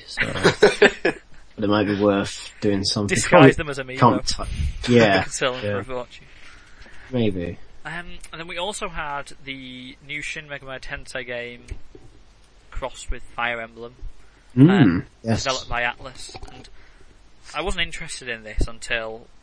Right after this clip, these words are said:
Speaker 3: a couple of weeks ago, and a huge thing happened in my life.
Speaker 2: Stop
Speaker 3: And I,
Speaker 2: playing Shin
Speaker 3: I
Speaker 2: Megami
Speaker 3: started,
Speaker 2: Tensei.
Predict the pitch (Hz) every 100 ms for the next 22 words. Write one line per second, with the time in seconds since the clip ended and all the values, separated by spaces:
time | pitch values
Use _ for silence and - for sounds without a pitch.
0 | - - 127 113 107 104 - 113 107 110
1 | - - - - 110 110 - - 123 117
2 | - 117 - - - - 123 117 113 113
3 | 120 - - - _ - - - - -
4 | - - - - - - - 85 - 85
5 | 82 - 87 87 87 85 87 90 101 92